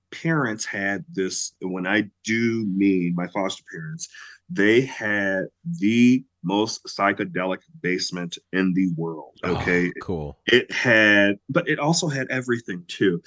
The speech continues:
Speaker 1: It had, you know, and I do mean psychedelic walls, so when,
Speaker 2: Nice.
Speaker 1: with all colors that you can imagine. So we had pool tables, all that stuff.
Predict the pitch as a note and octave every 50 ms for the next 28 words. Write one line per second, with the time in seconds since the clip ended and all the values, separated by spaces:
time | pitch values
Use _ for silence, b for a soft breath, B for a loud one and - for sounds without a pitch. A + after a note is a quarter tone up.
0 | B B B B B - A2+ B2 B2 B2+ A2 G2+ G2 F#2+ F#2 F#2 F2+ F2 - -
1 | G#2+ F#2+ F2+ F2 E2 D#2+ E2 - _ _ _ _ _ _ _ - - A2 G#2+ G#2+
2 | G2+ G2 G#2+ G#2 G2+ G2 G2 G#2+ G2 - F2+ F#2 F2+ F2+ E2+ - F2+ E2+ D#2+ D#2
3 | D#2 - - F#2+ F#2 F2 F2+ F2+ F2+ F2 D#2+ - D2+ C2+ - G2 F#2 - - -
4 | G#2+ G#2+ G#2+ A2 - - A#2+ G#2+ G#2 G#2 G#2 G2+ F2 - G2+ - - F#2 F2+ F2
5 | F2 E2+ - - - G2 E2+ D#2+ - - F3 E3 D#3 D#3 D3 C3 A#2+ G#2+ A2 G#2+
6 | G2+ F#2+ F2+ - - E2 D2